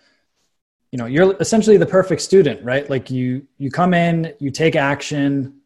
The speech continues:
you learn, you adjust, you pivot, and you just keep things moving, and you always keep a positive mindset. And, you know, the results are showing, and they'll continue to show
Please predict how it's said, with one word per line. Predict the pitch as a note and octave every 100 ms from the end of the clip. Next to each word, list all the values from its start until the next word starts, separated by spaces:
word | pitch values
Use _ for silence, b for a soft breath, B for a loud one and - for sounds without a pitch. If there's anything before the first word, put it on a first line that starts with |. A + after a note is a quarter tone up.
| _ -
you | C3+ B2+
learn, | D3 D#3 D3+
you | C#3
adjust, | C3+ C#3+ C#3+
you | C#3
pivot, | C#3 D3+ C#3 B2+
and | C3+
you | B2+
just | B2+
keep | D3+ C#3+
things | C#3 A2+
moving, | C3 B2+ B2+
and | B2
you | B2
always | B2+ B2+
keep | C3+
a | B2+
positive | B2+ B2 A#2+ A#2
mindset. | A#2 A#2 A2+ B2+ A#2+ C3
And, | A#2+ A2+ G#2+ _ _ _ _ _
you | C3+
know, | B2+
the | A#2 C#3+
results | C#3 E3+ E3
are | D#3+
showing, | A3+ G3 A2 G#2
and | C3
they'll | C#3
continue | C#3+ C#3+ F3 E3 D3
to | C3
show | D#3 B2